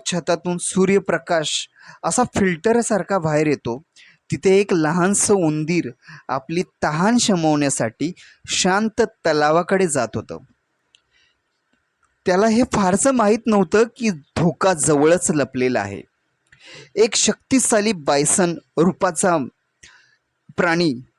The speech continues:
तिथे भटकत होता. उंदराने नाजूकपणे पाण्याच्या काठावरून घुटमळताच गडगटाने बायसनच्या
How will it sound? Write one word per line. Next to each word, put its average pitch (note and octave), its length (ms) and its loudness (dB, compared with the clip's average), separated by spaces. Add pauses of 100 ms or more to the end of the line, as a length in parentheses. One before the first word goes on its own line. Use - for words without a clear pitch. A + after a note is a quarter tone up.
(460)
तिथे E3 440 0 (220)
भटकत D3+ 540 -2
होता. F#2+ 300 -4 (1200)
उंदराने F3 560 2
नाजूकपणे E3+ 800 -2
पाण्याच्या D#3 580 -4
काठावरून E3 720 0
घुटमळताच D#3+ 840 -2 (560)
गडगटाने F#3+ 680 0
बायसनच्या D#3 680 -2